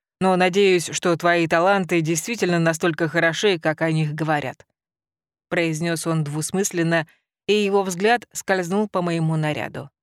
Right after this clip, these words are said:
«Жена», добавил он насмешливо. «Можешь называть меня Макс. Максимилиан будет звучать слишком официально для супруги».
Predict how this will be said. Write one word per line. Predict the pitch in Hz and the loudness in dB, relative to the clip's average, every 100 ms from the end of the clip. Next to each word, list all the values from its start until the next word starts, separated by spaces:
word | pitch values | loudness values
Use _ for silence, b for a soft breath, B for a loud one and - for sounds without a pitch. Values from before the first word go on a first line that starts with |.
| _ _ _ _ _ _ _ _ _ - | _ _ _ _ _ _ _ _ _ -8
«Жена», | 156 160 160 156 127 - _ _ _ _ _ _ _ _ - | -4 0 0 0 -4 -10 _ _ _ _ _ _ _ _ -4
добавил | 165 151 151 151 | 0 0 -2 -4
он | 165 156 | -2 -2
насмешливо. | 156 151 151 143 151 143 143 _ _ _ _ _ _ - | -2 -4 -6 -6 -6 -6 -8 _ _ _ _ _ _ -2
«Можешь | 220 233 220 196 | 0 2 0 0
называть | 180 180 180 165 | 2 4 4 2
меня | 175 170 | 0 2
Макс. | 165 151 - - - _ _ _ _ _ | 0 -2 -6 -12 -12 _ _ _ _ _
Максимилиан | 185 196 - 208 208 226 247 185 | -2 0 2 2 4 4 2 0
будет | 165 165 | 0 0
звучать | 143 151 - 190 160 - | 0 -2 2 0 -2 -12
слишком | - 165 156 - 165 | -4 0 0 -2 -2
официально | 170 160 175 - 131 98 92 | -2 -4 -2 -2 -4 -4 -8
для | 127 143 | -8 -8
супруги». | - 147 - 120 - | -8 -10 -14 -12 -14